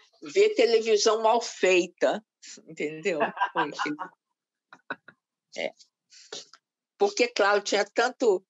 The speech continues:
chuvisco, né? Como é que chamava? Era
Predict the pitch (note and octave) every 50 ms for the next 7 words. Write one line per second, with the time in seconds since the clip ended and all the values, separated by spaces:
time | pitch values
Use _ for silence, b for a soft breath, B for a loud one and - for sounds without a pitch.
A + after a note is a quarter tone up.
0 | _ _ - - - - A#3 A3 G3+ F3+ D#3 E3+ G3+ B3 C#4 E4 - - _ -
1 | F3+ F3+ G#3+ A#3 B3+ - F4+ F4+ F#4 F4+ - - - D4+ A#3 G#3+ F#3+ F3 F3+ E3
2 | D3+ C#3+ D3 - D#3 - - - _ _ _ _ - _ _ _ - - - F3+
3 | E3 E3+ E3+ E3 E3 F3 - -